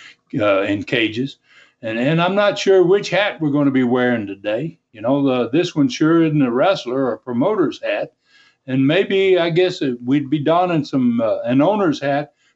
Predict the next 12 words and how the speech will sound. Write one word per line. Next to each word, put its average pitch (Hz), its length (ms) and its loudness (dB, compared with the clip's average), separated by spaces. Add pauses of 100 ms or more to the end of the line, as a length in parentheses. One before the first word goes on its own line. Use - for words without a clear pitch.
because 131 300 -4
obviously 160 580 0
the 139 120 0
owner 180 260 0
is 156 100 -2
gonna 156 240 -2
be 156 160 0
the 147 100 2
one 156 240 0
that's 123 180 -6
responsible 131 720 -4
for, 107 320 -10